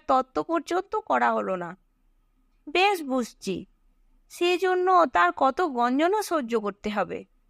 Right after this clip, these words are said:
মেজ মেয়েটি আসন্ন প্রসবা, তাকেও আনতে পারছি নে। আনলেই তো খরচপত্র আছে,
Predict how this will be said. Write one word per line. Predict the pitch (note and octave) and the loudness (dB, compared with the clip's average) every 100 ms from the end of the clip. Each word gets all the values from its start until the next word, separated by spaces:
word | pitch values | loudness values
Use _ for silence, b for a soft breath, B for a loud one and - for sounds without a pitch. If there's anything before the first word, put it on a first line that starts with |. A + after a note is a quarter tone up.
| _ _ _ _ - | _ _ _ _ -6
মেজ | B3+ C4+ D4+ | -2 0 0
মেয়েটি | F4+ F4+ F4+ - D#4 C#4+ _ _ - | 2 0 -2 0 -2 -2 _ _ -4
আসন্ন | - D4 - G#4 G#4 G#4+ | -2 -2 -2 -4 -2 -4
প্রসবা, | - B3+ B3+ C#4 B3+ F3+ F3+ - _ _ _ _ _ | -2 -2 0 0 0 -2 -4 -14 _ _ _ _ _
তাকেও | - A#3 - F4+ G4 | -4 -4 0 2 4
আনতে | D4+ C#4 F4 F#4+ | 4 2 2 2
পারছি | F4 C4+ - - | 2 2 0 -6
নে। | F#3+ F3+ - _ _ _ _ _ _ | -6 -6 -14 _ _ _ _ _ _
আনলেই | - D4 E4+ F#4+ A4 | 2 2 2 0 -2
তো | A4+ A#4 | 0 -2
খরচপত্র | - D4 D#4 - F4+ - F#4 | 0 0 0 0 0 2 2
আছে, | D4 A#3+ - B3+ F3 | 2 2 0 -4 -4